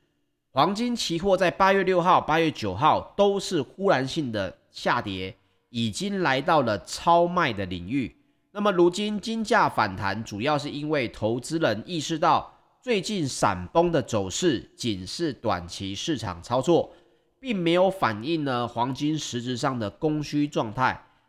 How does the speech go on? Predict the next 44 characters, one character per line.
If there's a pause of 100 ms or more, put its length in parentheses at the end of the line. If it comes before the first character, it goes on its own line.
(160)
那
么
这
位
主
编
他
也
就
提， (140)
提
到
了， (300)
市
场
对
于 (140)
Delta
的
变
种
病
毒
呢 (120)
快
速
的
蔓
延
以
及
经
济
受
创
的
程
度
哦 (220)
日
益
的
忧
心，